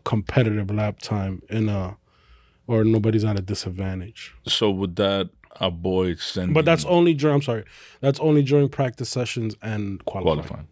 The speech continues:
Speaker 1: Yes.
Speaker 2: Yeah. So would that take away of, you know, pretty much, uh,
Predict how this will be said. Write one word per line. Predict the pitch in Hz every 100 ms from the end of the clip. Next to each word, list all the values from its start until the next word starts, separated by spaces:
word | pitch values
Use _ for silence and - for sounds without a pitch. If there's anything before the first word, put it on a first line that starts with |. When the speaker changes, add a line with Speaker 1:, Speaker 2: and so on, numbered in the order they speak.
| -
Speaker 1:
Yes. | 110 98
Speaker 2:
Yeah. | 85 - - - - -
So | 117 101 104
would | 104 90
that | 110 104 98 - _ _ _ _ -
take | 113 95
away | 101 90 95 95 92 90 _
of, | 90 87 87 - - _ _ _ _
you | 90
know, | 85
pretty | 80 92 87
much, | 85 - -
uh, | 85 80 73